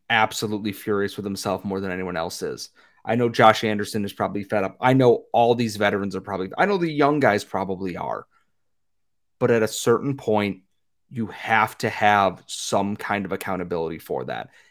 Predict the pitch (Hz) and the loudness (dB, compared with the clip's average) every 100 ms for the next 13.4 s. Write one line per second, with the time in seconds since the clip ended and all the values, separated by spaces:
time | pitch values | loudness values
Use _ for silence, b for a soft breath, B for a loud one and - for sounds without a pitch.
0 | b - 110 113 117 139 120 123 113 - | b -4 0 0 0 -2 2 4 6 2
1 | - 104 113 104 101 113 104 - 101 98 | -2 -4 -2 -2 -2 -4 -6 -4 -4 -4
2 | 104 95 92 B B - 127 113 - - | -4 -6 -8 B B -8 -6 -4 -4 -4
3 | - 107 107 - 104 - 95 98 92 95 | 4 4 4 -2 -4 -4 -4 -2 -2 -4
4 | 85 104 117 120 120 113 101 95 b b | -4 2 4 4 0 -2 -2 -2 b b
5 | - 113 104 98 107 110 110 101 104 - | -6 -2 -2 0 4 4 2 0 0 0
6 | - 95 95 - 90 80 65 - _ _ | -6 -8 -10 -8 -6 -6 -8 -12 _ _
7 | _ _ _ _ _ _ 117 113 120 139 | _ _ _ _ _ _ -4 0 2 2
8 | - - 151 131 131 - 110 104 113 117 | 0 2 4 4 0 0 -2 0 -2 -2
9 | 117 113 104 107 113 113 117 107 101 101 | 0 2 2 4 2 2 0 0 0 -4
10 | 98 - - 98 101 107 117 135 - _ | -8 -6 0 2 2 2 2 0 -6 _
11 | _ _ _ - 104 95 101 107 - - | _ _ _ -12 -8 -2 2 2 2 -4
12 | 110 104 - - 95 95 92 - 76 - | -4 -4 -4 -4 -4 -4 -4 -4 -10 -14
13 | - - - | -16 -14 -14